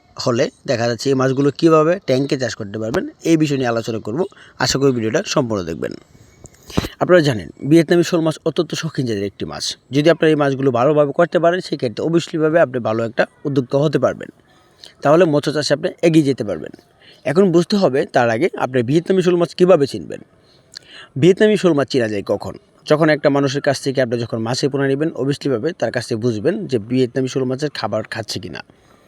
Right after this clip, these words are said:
আর দ্বিতীয় কারণ হলো, ভিয়েতনামি শোল মাছের পোনা যা অত্যন্ত দ্রুত এই মাছের পোনা বেড়ে, বেড়ে থাকে বা বড় হয়ে থাকে। ভিয়েতনামি শোল মাছের পোনা যখন আপনারা পুকুরে কালচার করবেন, অবশ্যই আপনার পুকুর আগে নেটিং করে রাখতে হবে। কেন? পুকুরে পাড়ে যদি নেটিংয়ের ব্যবস্থা যদি না থাকে, তাহলে দেখা যাচ্ছে গর্ত থাকলে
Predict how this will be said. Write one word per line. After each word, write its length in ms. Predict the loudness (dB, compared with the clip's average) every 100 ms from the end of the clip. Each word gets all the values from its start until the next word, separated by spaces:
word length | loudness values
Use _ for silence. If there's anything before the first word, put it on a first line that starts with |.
| _ _
আর 100 | -6
দ্বিতীয় 280 | -4 0 4
কারণ 160 | 6 6
হলো, 160 | 2 0
ভিয়েতনামি 400 | 0 0 0 0
শোল 160 | -2
মাছের 240 | -4 -6 -4
পোনা 240 | -2 -2
যা 160 | -2 0
অত্যন্ত 360 | 0 -2 -4 -6
দ্রুত 340 | -2 0 2
এই 240 | 2 0
মাছের 260 | -2 -2 -4
পোনা 180 | -4 -4 -4
বেড়ে, 220 | -2 -2 -2 -14 -6
বেড়ে 240 | 2 4 2
থাকে 320 | -2 -10 -14 _ _ -4
বা 80 | 2
বড় 200 | 4 4
হয়ে 140 | 2
থাকে। 280 | -4 -12 -16 -20 _ _ _ -20 -20 -20 -20 -6 4
ভিয়েতনামি 360 | 4 6 4
শোল 160 | 4 0
মাছের 240 | 0 -2
পোনা 200 | -2 0
যখন 220 | 0 0
আপনারা 240 | -2 -2 -4
পুকুরে 300 | -2 0 0
কালচার 340 | 2 2 2
করবেন, 280 | 2 0 -2 -4
অবশ্যই 300 | -2 0 2
আপনার 200 | 2 2 -2 _ -12
পুকুর 240 | -2 -2 -2 -6
আগে 280 | -4 -2 -2 -4 _ _ _ 0
নেটিং 280 | 2 2
করে 120 | 2 -2
রাখতে 240 | -4 -10
হবে। 200 | -10 -10 -12 _ _ -20 _
কেন? 180 | 0 0
পুকুরে 340 | 0 2 4 4
পাড়ে 220 | 4 2
যদি 200 | 2 2
নেটিংয়ের 340 | 2 2 0
ব্যবস্থা 380 | 0 -2 -4 -4
যদি 140 | -4
না 140 | -2 -4
থাকে, 280 | -4 -4 -2
তাহলে 260 | 0 0
দেখা 200 | 0 -2
যাচ্ছে 180 | -4 -2
গর্ত 280 | 0 0 0
থাকলে 280 | -2 -2